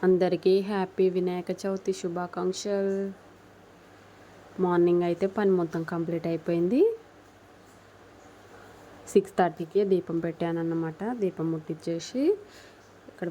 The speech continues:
మా గల్లీలో పెట్టారు కదా గణపతి, అక్కడ కూడా వెళ్ళి ఒక కొబ్బరికాయ కొట్టి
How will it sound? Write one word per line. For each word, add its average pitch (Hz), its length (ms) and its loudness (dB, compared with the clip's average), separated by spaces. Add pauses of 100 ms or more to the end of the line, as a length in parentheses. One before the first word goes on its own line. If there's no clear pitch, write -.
మా 170 60 -2 (100)
గల్లీలో 170 400 0
పెట్టారు 165 400 -6
కదా 165 200 -6
గణపతి, 160 400 -4 (100)
అక్కడ 180 200 -6 (120)
కూడా 160 220 -4
వెళ్ళి 160 340 0 (1400)
ఒక 170 200 -8
కొబ్బరికాయ 170 480 0 (100)
కొట్టి 185 320 0